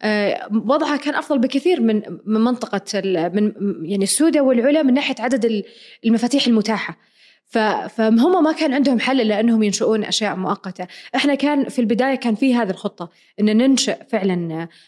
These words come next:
آه، مساكن مؤقتة، وكان واحد منها كان عند عكاظ. آه، لكن، آم، ما تم ال-، ال-، يعني، العمل على هذا المشروع، لأنه في عدد كان، آه، معين من المفاتيح تغطي، آه،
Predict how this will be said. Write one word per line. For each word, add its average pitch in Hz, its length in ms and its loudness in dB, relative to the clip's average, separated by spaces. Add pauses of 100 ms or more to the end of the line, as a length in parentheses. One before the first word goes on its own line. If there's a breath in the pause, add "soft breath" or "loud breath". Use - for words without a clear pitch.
(220 soft breath)
آه، 180 220 -4
مساكن 226 380 0
مؤقتة، 190 460 -2 (220 soft breath)
وكان 240 320 2 (360)
واحد 254 260 0
منها 269 380 0
كان 226 180 -2
عند 208 140 0
عكاظ. 196 300 -2 (680 loud breath)
آه، 202 500 0
لكن، 277 460 2
آم، 208 500 -2 (760 soft breath)
ما 262 320 4
تم 233 480 0
ال-، - 80 -10
ال-، 175 400 -2 (220)
يعني، 175 240 -2
العمل 202 340 2
على 196 180 0
هذا 214 220 0
المشروع، 202 420 0 (260 loud breath)
لأنه 294 440 2 (160)
في 381 240 4
عدد 247 380 0
كان، 262 400 -2
آه، - 400 -8 (140)
معين 220 480 2
من 208 100 2
المفاتيح 226 560 0 (260 loud breath)
تغطي، 339 680 0 (200)
آه، - 300 -8